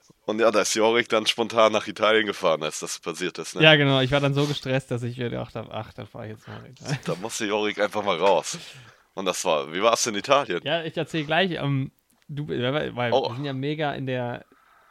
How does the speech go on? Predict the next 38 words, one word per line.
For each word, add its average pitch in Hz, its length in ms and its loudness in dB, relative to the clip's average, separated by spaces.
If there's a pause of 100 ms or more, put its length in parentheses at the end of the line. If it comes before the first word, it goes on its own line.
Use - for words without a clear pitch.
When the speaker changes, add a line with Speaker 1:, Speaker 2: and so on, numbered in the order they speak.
(140)
Speaker 2:
jetzt - 220 -8
gerade 143 340 2
quasi 143 540 0
immer 156 180 0
noch 117 160 -4
in 117 80 -6
der 120 120 -8
Urlaubsphase, 117 580 -6
weil 113 80 -4
du 120 80 -6
bist 123 160 -8
ja - 80 -8
dann 110 140 -6
auch 131 160 -10
demnächst 107 420 -10
weg. 117 140 -10 (220)
Ab 117 140 -18 (120)
morgen, 127 340 -2
ne? 123 160 -8 (320)
Speaker 1:
Genau, 92 340 -6
ich - 220 -8
bin 87 120 -8
Speaker 2:
Ja. 87 60 -10
Speaker 1:
morgen 104 300 0
im 113 120 -8
Urlaub. 123 300 -6 (200)
Morgen 87 260 -6
geht's - 200 -8
los. - 440 -16
Speaker 2:
Ja, 156 300 2
genau. 123 420 -8
Und 113 120 -14 (120)
Speaker 1:
Vielleicht 76 320 -2
schon 82 260 0
heute 82 260 0
Speaker 2:
Oh, 85 40 -2
Speaker 1:
Nacht. - 400 -8
Speaker 2:
okay. - 180 -16